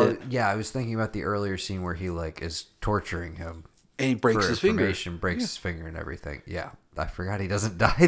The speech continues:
Speaker 2: then.
Speaker 1: No, he doesn't. You know.
Speaker 2: Uh, yeah, rough stuff. Yeah, and dude, when, when you first realize that he, the security guy, Zach Grenier's character, is, like, not a badass,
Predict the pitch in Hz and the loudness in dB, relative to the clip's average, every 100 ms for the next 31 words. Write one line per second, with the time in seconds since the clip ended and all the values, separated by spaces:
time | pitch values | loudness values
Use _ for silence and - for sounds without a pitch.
0 | - - - 151 185 143 170 247 202 110 | 8 6 6 4 6 6 8 8 8 6
1 | - - - - - 135 120 101 95 87 | 2 -14 -18 -2 6 8 8 6 6 4
2 | 87 - - _ _ - _ _ _ _ | 0 -8 -20 _ _ -20 _ _ _ _
3 | _ - - - 92 92 87 90 92 - | _ -16 -16 -14 -12 -10 -8 -6 -6 -6
4 | - 107 98 107 117 110 92 101 98 - | -6 -4 -4 -6 -4 -4 -2 -4 -6 -10
5 | - - - - - 107 104 113 - 135 | -20 -20 -20 -20 -6 0 2 2 2 2
6 | - 123 123 120 117 98 101 85 95 104 | 2 4 6 6 4 2 -2 -4 -4 -4
7 | 107 90 98 101 - 101 101 101 101 107 | -4 -2 -4 -4 -4 0 0 0 0 0
8 | 104 104 104 104 - 117 95 95 92 95 | 0 0 -4 -6 -8 -4 -2 -2 -2 -2
9 | 90 - 95 92 95 82 90 - - - | -2 -2 -4 -2 -4 -2 -4 -8 -16 -10
10 | 107 87 - - - - _ _ _ - | -4 -4 -4 -12 -20 -20 _ _ _ -6
11 | 104 117 80 78 87 90 104 107 117 | 0 2 2 2 0 0 0 2 2